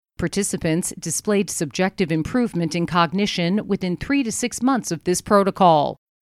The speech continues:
The study claims their only failure was one patient with very late-stage A D. In two thousand sixteen,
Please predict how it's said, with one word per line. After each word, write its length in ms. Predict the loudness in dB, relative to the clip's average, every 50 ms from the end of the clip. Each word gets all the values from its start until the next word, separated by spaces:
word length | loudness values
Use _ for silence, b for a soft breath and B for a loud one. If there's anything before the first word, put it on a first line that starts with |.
| _ _
The 100 | -6 -4
study 400 | -4 -2 -2 0 0 0 0 -2
claims 540 | -2 -2 -2 -2 0 0 0 0 -2 -2 -2
their 180 | 0 0 0
only 380 | 2 2 2 2 2 2 0 -2
failure 540 | -2 0 2 2 2 2 2 2 2 0 0
was 260 | 0 -2 -2 -2 -2
one 220 | -2 -2 -2 -2
patient 560 | -2 0 0 0 0 0 0 0 0 0 0 -2
with 160 | -4 -2 0
very 300 | 0 0 2 0 0 0
late-stage 720 | 0 0 -2 -2 -2 -4 -6 -2 0 0 0 0 0 0 0
A 180 | 0 0 0
D. 500 | 0 2 2 2 2 2 0 -2 -4 -6 -10 _ _ _ _ -2
In 160 | 0 0 2
two 200 | 0 0 -2 -2
thousand 440 | 0 2 2 2 2 2 0 -2 -2
sixteen, 760 | -2 -2 -2 -4 -2 0 2 2 2 2 2 2 0 0